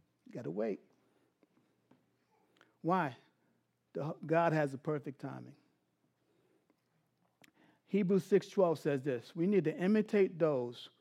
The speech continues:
who through faith and patience inherit the promises." When I'm waiting, I find other people who are older in the faith that's been around longer, and I'm able to hear what they have to say.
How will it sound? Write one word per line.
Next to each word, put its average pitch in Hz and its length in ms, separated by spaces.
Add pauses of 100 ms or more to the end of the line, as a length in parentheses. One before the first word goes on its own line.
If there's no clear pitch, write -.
(160)
who 160 120
through 143 260
faith 180 280
and 147 120
patience 151 440
inherit 135 400
the - 80
promises." - 720 (1200)
When 156 140
I'm 156 180
waiting, 160 400 (400)
I 170 100
find 196 320
other 160 200
people 202 320
who 139 160
are 127 100 (180)
older 165 320
in 160 120
the 135 80
faith 165 340 (280)
that's 123 140
been 160 160
around 156 440
longer, 208 420 (800)
and 147 100
I'm 190 120
able 170 180
to 139 100
hear 160 240
what 143 180
they 147 100
have 135 220
to - 80
say. - 300